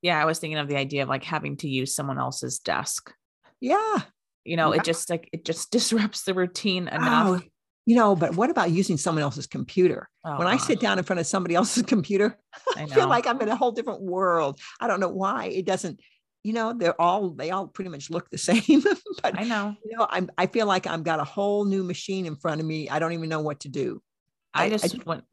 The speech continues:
Speaker 2: does
Speaker 1: through a
Speaker 2: everyone feel that way?
Speaker 1: I just
Speaker 2: <laughs> Just
Speaker 1: went through a computer upgrade. It is the same, like, Mac, you know, the, the keyboard looks the same, but, I mean, it was,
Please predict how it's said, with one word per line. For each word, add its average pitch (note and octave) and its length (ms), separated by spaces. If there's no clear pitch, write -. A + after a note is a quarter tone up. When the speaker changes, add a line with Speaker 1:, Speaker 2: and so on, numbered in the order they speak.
Speaker 2:
does E3 100
Speaker 1:
through D#3 60
a - 40
Speaker 2:
everyone F#4+ 320
feel G4 120
that G4+ 160
way? G4 240
Speaker 1:
I - 240
just F#3 40
Speaker 2:
<laughs> G#3+ 120
Just - 40
Speaker 1:
went F#3 160
through E3+ 140
a D#3 40
computer D#3 460
upgrade. D#3+ 640
It D#3 100
is D#3 140
the D3+ 100
same, D3+ 600
like, D#3 240
Mac, D3+ 580
you E3 100
know, D#3 380
the, D3+ 180
the D3+ 120
keyboard G3+ 500
looks F#3 240
the F3+ 80
same, F3 380
but, E3 220
I D#3 80
mean, D#3 260
it G3+ 140
was, D#3 420